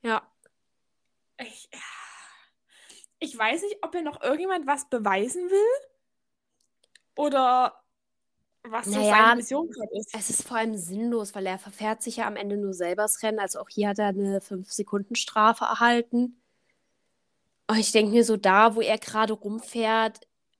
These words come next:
Speaker 1: es ist jetzt nicht mehr viel zu holen. So.
Speaker 2: Ja.
Speaker 1: Und dann bring die Saison doch mit, also vor allem diese Punkte schleppst du ja doch noch eine Weile mit.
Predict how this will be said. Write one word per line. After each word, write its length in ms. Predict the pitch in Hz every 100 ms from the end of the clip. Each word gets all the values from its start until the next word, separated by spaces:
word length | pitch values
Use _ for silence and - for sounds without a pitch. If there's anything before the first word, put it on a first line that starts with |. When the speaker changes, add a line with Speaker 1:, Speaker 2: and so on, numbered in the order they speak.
| - - -
Speaker 1:
es 260 | 156 233
ist 240 | - 233 -
jetzt 240 | 262 254
nicht 260 | 233 240 269
mehr 200 | 262 240
viel 360 | - 214 233
zu 220 | 226 190 -
holen. 500 | 170 175 165 160 - _ _ _ _ _ _ _ _ _
So. 140 | - -
Speaker 2:
Ja. 300 | 165 165 - _ _ _ _ _ _ _ -
Speaker 1:
Und 280 | 220 220 -
dann 440 | 208 208 220 - -
bring 420 | 240 233 233 -
die 160 | 208 208
Saison 580 | 208 196 196 214 220 -
doch 300 | - 208 208
mit, 220 | 208 202
also 160 | 185 208
vor 140 | 202 -
allem 140 | 220
diese 180 | 220 226
Punkte 320 | - 220 240
schleppst 380 | - 202 202 -
du 60 |
ja 120 | 233 202
doch 180 | 202
noch 140 | 247 -
eine 100 | 196
Weile 280 | 196 202 190
mit. 280 | 220 -